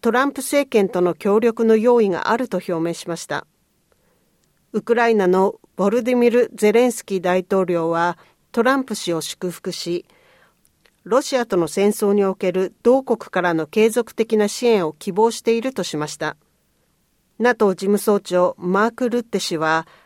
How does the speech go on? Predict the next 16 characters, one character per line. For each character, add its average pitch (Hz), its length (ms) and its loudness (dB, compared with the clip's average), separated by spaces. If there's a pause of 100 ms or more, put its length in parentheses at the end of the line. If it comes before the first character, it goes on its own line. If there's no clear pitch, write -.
安 214 240 0
全 254 200 0
保 247 140 -2
障 240 260 2
同 247 200 2
盟 202 180 4
の 170 120 -2
強 220 260 0
さ 180 240 -2
を 170 100 -2
維 214 80 -2
持 208 140 -2
す - 120 -10
る 175 120 -4
に 165 160 -2
は、 147 240 -2